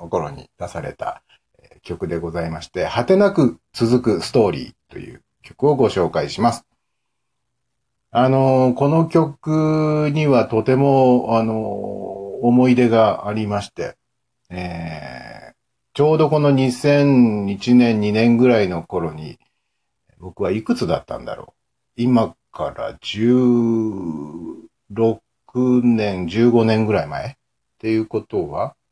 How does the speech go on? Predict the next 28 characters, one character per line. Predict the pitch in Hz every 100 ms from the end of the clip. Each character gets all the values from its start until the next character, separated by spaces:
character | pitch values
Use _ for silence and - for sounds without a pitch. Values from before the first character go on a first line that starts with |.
| _ _ _ _ - - _ -
え | 113 120
ー、 | 120
三 | 127 165 160
十 | 107 92
九 | - 117 101
歳 | - 80
と | - -
か | 78
四 | 92 110 107
十 | 107
歳 | - - 80
と | -
か、 |
そ | - 117
の | 127
ぐ |
ら | 139 131
い | 127 117
の | 110
頃 | 104 104 76
で | -
す | -
ね。 | 98 85 _ _ _ _ _ _ _ _ _ _ _ -
あ | 120
の | 123 123 120 117 113 113 107 101 -
ー、 | _ _ _ _ _ _ -
そ | - 151
の | 175 170 - -